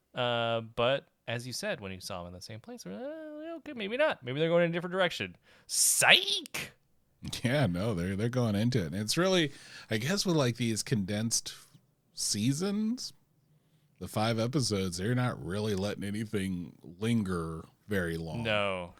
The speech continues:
Speaker 1: no, yeah,
Speaker 2: Yeah.
Speaker 1: they're the, the, the, uh, the plot is moving forward at a, at a breakneck pace. Um, but John, you know,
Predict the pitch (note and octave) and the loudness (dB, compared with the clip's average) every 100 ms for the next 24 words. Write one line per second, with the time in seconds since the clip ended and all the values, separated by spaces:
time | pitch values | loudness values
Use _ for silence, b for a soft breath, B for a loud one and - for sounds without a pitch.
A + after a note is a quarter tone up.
0 | _ A2 G2+ G2+ G#2+ G2+ G#2+ B2 A#2+ A#2 | _ -2 0 2 2 2 4 2 2 2
1 | A#2 A2+ _ B2 A#2+ A2+ - - B2+ B2 | 0 -2 _ 0 0 0 -12 -6 -2 2
2 | A#2+ A2 A2 A2 - D#3 F#3 D3 C#3+ A#2 | 4 4 2 -4 0 4 4 4 -2 -4
3 | A#2 B2 C#3 C#3+ C#3 B2+ - B2+ B2 B2 | -6 -4 -2 -2 -6 -8 2 2 4 2
4 | A#2+ A#2+ A2 G#2 G2+ A2+ G#2+ A2+ G#2+ G2+ | 0 0 0 0 -2 -2 -2 -2 -4 -4
5 | F#2+ G#2+ D3+ F3 D3+ A#2+ - - G2 G2+ | -6 0 0 0 -4 -6 -10 -12 -10 -8
6 | - - - b b b b C#3 C#3 C3+ | -8 -8 -10 b b b b 4 6 6
7 | C3 B2 A#2 - C#3+ C3 E3+ G#3+ A#3+ C#3 | 4 2 -4 2 0 2 -2 0 -2 -4
8 | C3 b b b _ D#3+ G#3+ G3 | -6 b b b _ 2 4 2